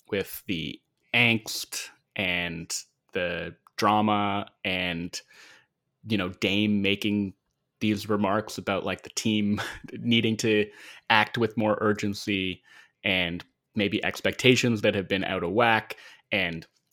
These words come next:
a defensive scheme that doesn't make sense with the personnel on hand and d-, misdiagnosing the problems, like I mentioned before. It's just, uh,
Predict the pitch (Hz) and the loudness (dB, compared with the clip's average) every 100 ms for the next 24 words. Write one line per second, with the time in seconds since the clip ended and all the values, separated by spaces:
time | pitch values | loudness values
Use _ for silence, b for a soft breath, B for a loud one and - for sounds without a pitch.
0 | - 101 - 117 123 127 113 - 117 113 | -6 -6 4 4 6 2 0 0 2 4
1 | 107 101 107 107 101 98 113 110 107 - | 2 2 0 0 -2 -2 0 0 -2 -6
2 | - 107 107 104 107 104 104 107 101 92 | -2 -2 0 2 2 2 0 0 0 -2
3 | 90 - 104 110 - 107 101 101 104 - | -4 -4 0 -2 0 0 2 0 -2 0
4 | 107 98 113 101 110 110 107 104 - 104 | -2 0 4 4 4 2 0 -2 0 0
5 | 104 107 101 - 107 104 - 101 - _ | -2 -4 -4 0 2 2 -2 -8 -10 _
6 | b b b b - 50 | b b b b -6 -4